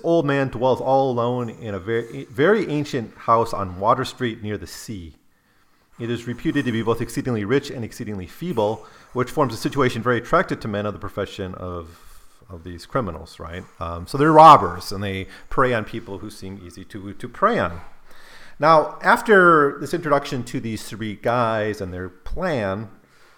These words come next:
their rather foolish plan, as it turns out, is we get, uh, our look at Kingsport, um, and why the people of Kingsport stay away from the terrible old man.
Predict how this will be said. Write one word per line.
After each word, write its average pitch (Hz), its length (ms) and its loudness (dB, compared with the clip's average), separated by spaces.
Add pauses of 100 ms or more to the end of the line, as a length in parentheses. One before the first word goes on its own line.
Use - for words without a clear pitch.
(680)
their 98 180 -4
rather 98 220 -2
foolish 139 320 -4
plan, 101 240 -4
as 90 80 -10
it 104 80 -16
turns 95 240 -8
out, 95 260 -4 (460)
is 143 760 0
we 131 120 -6
get, 170 440 2 (180)
uh, 98 480 2 (140)
our 107 160 -2
look 110 140 -2
at 95 160 -8
Kingsport, - 640 -14 (640)
um, 90 500 -10
and 104 560 -6
why 127 340 4
the 123 100 -4
people 120 280 -8
of 104 100 -10
Kingsport 104 440 -12
stay - 180 -8
away 104 220 -6
from 95 160 -14
the 82 60 -12
terrible 85 380 -10
old 85 140 -12
man. 82 260 -12